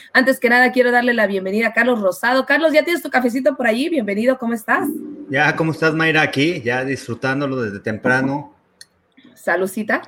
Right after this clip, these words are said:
Speaker 2: Ya, este, nos levantamos a hacer ejercicio un poco y, este, activarnos,
Speaker 1: Ujú.
Speaker 2: porque una intensa actividad de trabajo la que tuvimos esta semana, todavía hoy tenemos programa, mañana sí se lleva el juego también de,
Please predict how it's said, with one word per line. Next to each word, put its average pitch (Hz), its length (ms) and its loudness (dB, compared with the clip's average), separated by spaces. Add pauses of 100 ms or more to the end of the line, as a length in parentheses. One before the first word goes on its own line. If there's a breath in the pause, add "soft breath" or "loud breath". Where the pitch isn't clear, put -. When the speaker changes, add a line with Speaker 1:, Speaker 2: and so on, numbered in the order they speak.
(100)
Speaker 2:
Ya, 113 320 2
este, 107 460 -2
nos 110 180 2
levantamos 123 880 -2
a 101 60 -12
hacer 131 220 -2
ejercicio 127 460 -2
un 117 120 -4
poco 135 360 2
y, 101 200 0
este, 98 240 -6
activarnos, 123 540 0
Speaker 1:
Ujú. 190 80 -4
Speaker 2:
porque 262 420 2 (440 loud breath)
una 139 140 -2
intensa 127 720 0
actividad 139 380 2
de 151 80 2
trabajo 131 460 2
la 123 120 0
que 120 80 -12
tuvimos 139 300 -4
esta 143 180 -6
semana, 170 480 -2
todavía 139 400 2
hoy 151 460 4 (560)
tenemos 139 320 -4
programa, 160 640 0 (300 loud breath)
mañana 139 440 2
sí - 140 -8
se 117 100 -4
lleva 120 180 2
el 117 100 -2
juego 117 340 -2
también 113 360 -8
de, 98 380 -4